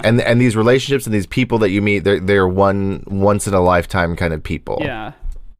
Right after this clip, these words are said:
Speaker 2: I like
Speaker 1: Yeah,
Speaker 2: that. I
Speaker 1: I think
Speaker 2: like
Speaker 1: th-,
Speaker 2: that.
Speaker 1: I think that's what it means.
Speaker 2: Yeah.
Speaker 1: I think that's what it means. I like, I love a movie. I, I love, like, when I write songs, I always name them, like, something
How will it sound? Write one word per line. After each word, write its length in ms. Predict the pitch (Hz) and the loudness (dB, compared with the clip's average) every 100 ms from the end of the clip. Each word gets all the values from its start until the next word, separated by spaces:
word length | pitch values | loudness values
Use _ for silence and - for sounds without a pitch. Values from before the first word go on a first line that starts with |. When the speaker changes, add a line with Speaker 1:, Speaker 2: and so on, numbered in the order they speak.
| _ _ _ - | _ _ _ -2
Speaker 2:
I 100 | 269 | 2
like 180 | 208 | 2
Speaker 1:
Yeah, 260 | - 151 180 | 2 2 0
Speaker 2:
that. 100 | - | 0
I 40 | |
Speaker 1:
I 20 | 233 | 2
think 40 | 240 | 2
Speaker 2:
like 120 | 220 | 0
Speaker 1:
th-, 120 | 165 | -4
Speaker 2:
that. 140 | 76 - | -8 -2
Speaker 1:
I 80 | 131 | 0
think 140 | 156 | 2
that's 160 | 113 104 | 0 -2
what 80 | 85 | -8
it 80 | 60 | -8
means. 140 | 220 | -6
Speaker 2:
Yeah. 200 | 202 160 | -4 -4
Speaker 1:
I 60 | 110 | -2
think 100 | 101 | 0
that's 180 | 90 | -2
what 120 | - - | -4 -10
it 40 | - | -12
means. 220 | - - - - - - _ _ - - - - - - - - | -14 -16 -18 -18 -20 -20 _ _ -18 -16 -14 -14 -16 -18 -20 -8
I 120 | 127 170 | -2 2
like, 260 | 190 170 | 2 2
I 80 | 147 | 0
love 240 | 160 190 | 2 2
a 40 | 202 | 0
movie. 380 | 160 143 143 - - _ | 0 0 0 -2 -12 _
I, 120 | 90 - | -8 -4
I 140 | 127 | 0
love, 220 | 143 165 | 2 4
like, 160 | 147 127 | 2 0
when 100 | 123 | 0
I 80 | 117 | 2
write 260 | 107 113 | 2 0
songs, 460 | - 110 95 104 98 | -2 0 0 0 2
I 80 | 101 | 4
always 260 | 101 95 | 4 2
name 280 | 95 92 95 | 0 -2 0
them, 240 | 95 92 90 | -2 -2 0
like, 320 | 87 85 - | 0 -2 -4
something 680 | 104 92 95 90 87 85 | -4 -2 0 -2 -2 -4